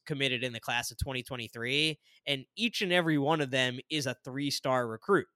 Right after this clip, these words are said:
Compare that to North Carolina, who has fifteen commits, six four-stars, three nine-stars, and Clemson, two five-stars,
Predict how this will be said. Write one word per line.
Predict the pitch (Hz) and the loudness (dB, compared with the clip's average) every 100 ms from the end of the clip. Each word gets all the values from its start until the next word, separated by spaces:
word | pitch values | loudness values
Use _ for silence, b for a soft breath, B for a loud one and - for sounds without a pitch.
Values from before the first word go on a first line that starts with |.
| _ _ _ _ _ | _ _ _ _ _
Compare | 175 156 175 247 | 0 6 8 8
that | 226 220 | 8 6
to | 180 | 2
North | 160 165 - | 4 2 4
Carolina, | 147 131 139 165 127 123 | 2 4 6 6 6 2
who | 135 | 0
has | 123 | 0
fifteen | - 170 - 190 196 | 0 -2 0 -2 -2
commits, | 131 117 117 - - _ _ _ _ _ - | -2 -2 -2 -2 -4 _ _ _ _ _ 0
six | - 220 - | 6 6 6
four-stars, | 190 170 - 143 135 - _ _ _ | 4 4 4 2 2 -4 _ _ _
three | 160 160 160 | -2 2 4
nine-stars, | 160 185 175 127 113 113 b b - | 6 4 2 -2 -2 -4 b b -8
and | 139 | -8
Clemson, | - 196 247 - 131 123 123 _ _ _ _ _ | 0 4 4 4 -2 -4 -8 _ _ _ _ _
two | - 277 | 6 6
five-stars, | 190 151 143 151 139 139 | 8 6 6 6 4 2